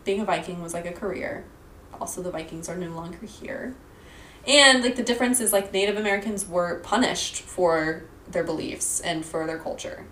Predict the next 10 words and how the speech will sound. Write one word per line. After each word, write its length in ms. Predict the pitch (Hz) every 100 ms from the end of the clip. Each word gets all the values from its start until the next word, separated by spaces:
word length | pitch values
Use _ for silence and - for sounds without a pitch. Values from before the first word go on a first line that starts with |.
| - -
and, 160 | 170
like, 260 | - - - -
killed 320 | - 208 190
for 200 | - - -
it, 140 | - - -
you 140 | 185
know? 360 | 170 170 180 - - -
And 260 | 208 202 202
then 100 | 202
now 600 | 180 196 240 190 170